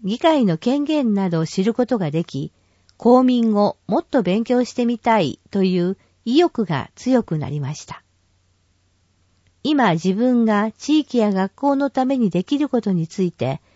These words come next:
真剣に考えようと思いました。十八歳になる三年後には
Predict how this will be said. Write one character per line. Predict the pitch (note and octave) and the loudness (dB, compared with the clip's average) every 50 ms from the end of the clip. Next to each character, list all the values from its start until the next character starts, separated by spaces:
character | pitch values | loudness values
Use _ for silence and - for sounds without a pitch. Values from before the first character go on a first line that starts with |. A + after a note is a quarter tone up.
| _ _ _ | _ _ _
真 | - - - F3 F#3+ A3+ A3+ | -18 -6 -2 0 0 0 0
剣 | - C#4+ C4+ B3+ B3 | 0 0 0 2 2
に | B3 A#3+ B3 - | 2 2 0 -2
考 | - - - F#3+ A3 A#3 B3 B3 | -4 -4 -2 0 0 2 2 2
え | B3 A#3+ B3 | 2 2 2
よ | A#3+ A#3+ | 2 0
う | A3+ - | 0 0
と | - D3 | -2 -2
思 | C3+ C#3 C#3+ D3+ | -2 -2 -2 -2
い | D#3+ | -2
ま | E3 D#3 D#3 | -2 -4 -4
し | E3 - | -6 -8
た。 | - - - - _ _ _ _ _ _ _ _ _ _ _ _ _ _ _ _ _ _ _ _ _ _ _ _ _ _ _ _ _ _ _ _ _ _ _ _ _ _ - | -12 -16 -16 -18 _ _ _ _ _ _ _ _ _ _ _ _ _ _ _ _ _ _ _ _ _ _ _ _ _ _ _ _ _ _ _ _ _ _ _ _ _ _ -12
十 | D3+ D3+ F#3+ B3 C#4 | -8 -2 0 0 0
八 | D#4 - E4+ F4 E4+ | 2 2 2 2 2
歳 | - - C#4+ B3+ A#3 G#3 | 0 0 0 2 2 4
に | F#3 F3+ F3 | 2 2 2
な | G3 G3+ | 2 2
る | F#3+ E3 D#3 | 0 0 -2
三 | - - G#3 G#3 B3 B3+ C4+ | -2 0 2 2 4 4 2
年 | C#4 C#4 C4+ C4 | 2 2 2 2
後 | B3 C4+ C4 | 2 2 2
に | A3+ G3+ | 2 2
は | D#3 C#3+ C#3 D3 D#3 | 0 0 -4 -6 -8